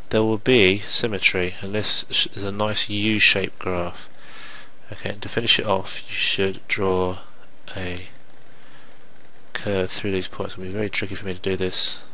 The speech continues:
on the computer, much easier to do it with a pencil. Um, that's fairly close, there's a little bit out there. You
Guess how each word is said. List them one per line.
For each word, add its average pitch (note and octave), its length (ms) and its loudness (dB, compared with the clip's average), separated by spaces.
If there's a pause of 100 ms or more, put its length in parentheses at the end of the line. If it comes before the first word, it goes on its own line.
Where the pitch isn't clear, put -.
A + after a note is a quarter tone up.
(880)
on F#2+ 60 -4
the F#2 80 -6
computer, G#2 640 -2
much - 200 -8
easier F#2+ 160 -2
to G2 120 -4
do - 0 -
it F#2+ 100 -4
with F#2+ 40 -4
a - 120 -4
pencil. G2 400 -4 (960)
Um, A2+ 200 -4 (120)
that's - 320 -4
fairly F2+ 380 2
close, G2 420 2
there's G2 200 -4
a G2+ 60 -2
little G2 180 -2
bit - 160 -6
out F#2+ 200 -2
there. G2 220 0
You G#2 300 -4